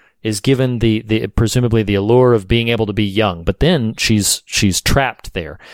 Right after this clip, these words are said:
One thing I will say that is somewhat horrific is for the lightning rod salesman and Miss Foley and any of the others affected by that, like, we, we get no,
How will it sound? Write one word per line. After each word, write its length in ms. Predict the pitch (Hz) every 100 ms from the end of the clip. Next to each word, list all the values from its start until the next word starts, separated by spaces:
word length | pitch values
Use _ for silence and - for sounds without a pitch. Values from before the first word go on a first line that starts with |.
| - - _ -
One 340 | 113 143 147
thing 180 | 139 117
I 60 |
will 200 | 110 120
say 200 | 113 107
that 120 | 98 95
is 120 | 92
somewhat 380 | - 127 92 -
horrific 580 | 101 95 104 92 87 -
is 420 | 101 90 87 - - _ _ _
for 420 | - 110 101 98 -
the 120 | 110 107
lightning 360 | 110 113 110
rod 300 | 110 110 107
salesman 540 | - 113 110 113 107 104
and 160 | 92
Miss 160 | 101 -
Foley 420 | 113 110 110 107
and 80 | 101
any 220 | 120 120
of 80 | 104
the 100 | 107
others 240 | 120 107
affected 380 | 104 107 101 101
by 100 | 98
that, 160 | 92 120
like, 260 | 101 - -
we, 180 | 110 113
we 160 | 120
get 280 | 117 139 135
no, 500 | 123 120 110 107 107